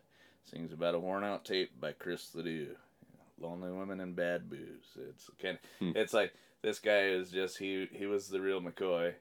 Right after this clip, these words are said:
Speaker 1: and, and Garth Brooks even would say how he took his idea for when, when Garth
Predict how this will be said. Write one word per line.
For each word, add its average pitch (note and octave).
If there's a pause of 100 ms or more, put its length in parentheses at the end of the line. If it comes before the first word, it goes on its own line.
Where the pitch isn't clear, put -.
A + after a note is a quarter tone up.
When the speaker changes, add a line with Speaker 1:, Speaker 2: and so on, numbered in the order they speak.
(580)
Speaker 1:
and, F2 (400)
and F2+
Garth F2
Brooks F#2
even F2
would D#2+
say E2+
how F2
he F2 (520)
took - (880)
his F#2
idea F2+
for D#2 (640)
when, F#2
when F2+
Garth G#2